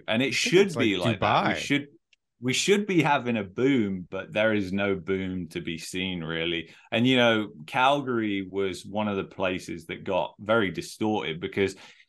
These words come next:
Speaker 1: if you look at where the stimulus money went, it went to those places which had the highest unemployment, the most distressed businesses, and a lot of those were in Alberta.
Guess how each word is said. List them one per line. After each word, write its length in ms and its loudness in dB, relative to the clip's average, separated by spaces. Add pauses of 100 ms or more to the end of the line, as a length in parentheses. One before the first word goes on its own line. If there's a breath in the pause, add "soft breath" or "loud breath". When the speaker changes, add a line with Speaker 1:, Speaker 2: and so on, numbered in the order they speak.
(160)
Speaker 1:
if 160 -4
you 240 2
look 160 2
at 100 2
where 220 2
the 80 0
stimulus 640 -2
money 320 -2
went, 460 -2
it 180 -8
went 360 -4
to 100 -8
those 320 -4
places 580 -4
which 220 -14
had 380 0
the 100 -2
highest 460 -2
unemployment, 840 -4
the 80 -12
most 340 -4
distressed 560 -4
businesses, 600 -6
and 100 -6
a 60 -2
lot 300 2
of 40 -8
those 300 -6
were 140 -6
in 100 -8
Alberta. 640 -2